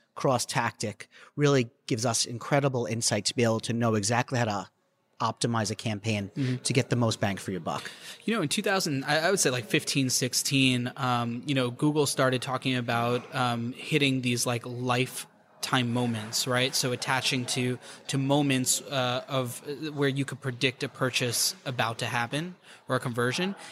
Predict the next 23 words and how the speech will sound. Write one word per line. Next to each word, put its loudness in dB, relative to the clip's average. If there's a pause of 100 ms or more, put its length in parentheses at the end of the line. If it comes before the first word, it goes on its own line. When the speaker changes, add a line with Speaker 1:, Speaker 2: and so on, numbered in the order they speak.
(120)
Speaker 2:
and 2
then 4
targeting 0
those 0
moments. 0
And 0
that's -2
basically -2
what 0 (180)
this -2
is. -6
That's 0
what -2
we're -2
talking -4
about, -4
is 0
using 0
insights 0
to -4
understand -2
when 0
somebody 0